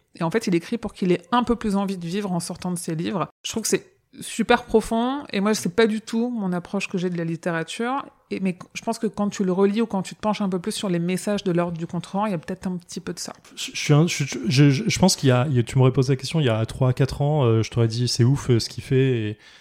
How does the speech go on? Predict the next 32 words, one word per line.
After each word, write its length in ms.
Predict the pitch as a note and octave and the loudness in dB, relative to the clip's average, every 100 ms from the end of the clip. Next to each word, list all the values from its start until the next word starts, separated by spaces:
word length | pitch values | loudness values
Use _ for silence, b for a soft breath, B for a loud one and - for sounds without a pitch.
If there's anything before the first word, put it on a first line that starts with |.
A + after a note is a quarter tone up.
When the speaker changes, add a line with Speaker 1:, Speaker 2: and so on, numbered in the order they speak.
| B _ | B _
Speaker 2:
et, 180 | B2 A2+ | 0 2
euh, 160 | G#2+ C3+ | 0 0
et 100 | B2+ | 0
son, 220 | - B2 | 2 0
son 160 | A2 A2+ | 0 -4
point 240 | - B2 | 2 2
de 40 | A#2+ | 4
vue 120 | C3+ | 4
là-dessus, 340 | B2+ - C#3 | 2 2 -2
sur 240 | C3+ - A2 | -4 -2 0
le 100 | G#2 | 0
pourquoi 300 | - - A#2+ | -2 2 4
il 80 | A#2 | 4
écrit, 520 | - C3 C3 C3 A#2+ | 0 -4 -2 0 0
et, 320 | A2 A2 G#2+ | -2 -4 -6
euh, 280 | G#2+ G#2+ A2 | -6 -6 -4
et 60 | A2 | -6
ce 80 | |
qu'il 140 | - A#2+ | -2 0
a 40 | |
envie 140 | A2 A2 | 0 -2
de 60 | |
faire, 240 | - A#2 A2 | 0 2 2
euh, 160 | G#2+ | 2
pour 160 | - - | 0 -4
transformer 400 | A#2 - A#2+ A2+ | -4 -2 0 0
les 80 | A2 | 0
lecteurs, 500 | G#2+ B2+ A#2 A2+ G#2+ | -2 2 4 4 2
et 80 | |
ainsi 200 | G#2 - | -2 -2
de 40 | A2 | 0
suite. 140 | C3 | 0